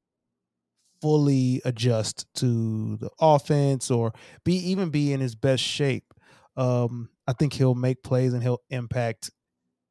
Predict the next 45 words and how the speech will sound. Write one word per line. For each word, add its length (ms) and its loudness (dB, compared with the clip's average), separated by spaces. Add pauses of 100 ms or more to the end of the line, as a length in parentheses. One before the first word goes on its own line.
(120)
drives. 840 2
Will 160 0
he 120 0
impact 420 -2
games? 600 -6
Who 140 -4
knows 360 0
what 180 -4
they, 220 -2
I 80 0
don't 120 2
know 80 -2
what 140 -2
their 120 0
conversion 520 -4
rate 160 0
is 100 -6
gonna 220 -4
be 520 -2 (400)
because 280 2
I 80 2
think, 220 -2
<laughs> 40 -6
I 60 -6
don't 120 4
know 100 2
where, 260 4
where 420 0 (320)
the 80 2
run 240 2
game's 300 -2
gonna 240 -4
go. 340 -10
I 80 -4
think 180 -2
we 120 0
saw 240 2
a 40 0
decline 500 -6
in 60 -8
the 80 -6
run 220 -6
game 260 -8
last 420 -4
year 360 -8